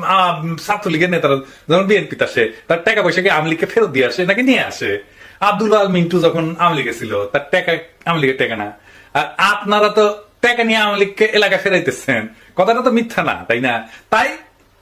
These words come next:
বিএনপির মধ্যে আওয়ামী লীগের টাকা আছে তো, কথাটা সত্য তো। একাত্তর টিভির দখল কে নিছে? <laughs> হ্যাঁ, কে নিছে? আহ, বুলু ভাই নিছে তো।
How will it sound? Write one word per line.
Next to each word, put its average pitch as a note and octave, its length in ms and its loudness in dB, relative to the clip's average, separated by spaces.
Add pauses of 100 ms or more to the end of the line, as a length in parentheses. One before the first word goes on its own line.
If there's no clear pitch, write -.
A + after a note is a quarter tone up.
(260)
বিএনপির B3+ 380 2
মধ্যে G#3+ 240 2
আওয়ামী A3 180 0
লীগের G3 220 0
টাকা G#3+ 200 -2
আছে G#3 200 -4
তো, - 220 -14 (240)
কথাটা E3+ 220 0
সত্য F#3+ 300 -6
তো। F#2+ 240 -6 (520)
একাত্তর A3+ 340 2
টিভির G#3+ 260 2
দখল F3 220 4
কে F#3+ 140 2
নিছে? A2 520 0
<laughs> - 580 -4
হ্যাঁ, C#3+ 240 0 (920)
কে F#3 100 4
নিছে? A#2+ 520 -2 (540)
আহ, F3+ 120 2
বুলু G#3 200 4
ভাই F3 140 4
নিছে A#2 220 -6
তো। G2+ 300 -2